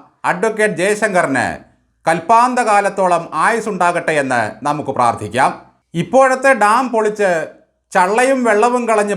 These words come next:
പുതിയത് നിർമ്മിക്കാൻ ആയിരത്തി നാനൂറ് കോടി രൂപ വേണമെന്നാണ് ജലസേചന വകുപ്പിൻ്റെ കണ്ടെത്തൽ. കോടികളൊക്കെ ഈ സർക്കാരിന്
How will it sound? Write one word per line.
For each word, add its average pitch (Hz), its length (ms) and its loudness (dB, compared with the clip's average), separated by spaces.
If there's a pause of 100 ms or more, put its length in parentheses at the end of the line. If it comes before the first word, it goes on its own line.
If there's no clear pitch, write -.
പുതിയത് 220 400 -2
നിർമ്മിക്കാൻ 151 500 0 (640)
ആയിരത്തി 240 520 2
നാനൂറ് 226 420 2 (100)
കോടി 220 280 2
രൂപ 190 320 2
വേണമെന്നാണ് 143 580 0 (480)
ജലസേചന 214 580 0
വകുപ്പിൻ്റെ 135 440 0
കണ്ടെത്തൽ. 117 400 0 (760)
കോടികളൊക്കെ 226 720 2 (240)
ഈ - 20 -4 (140)
സർക്കാരിന് 170 600 2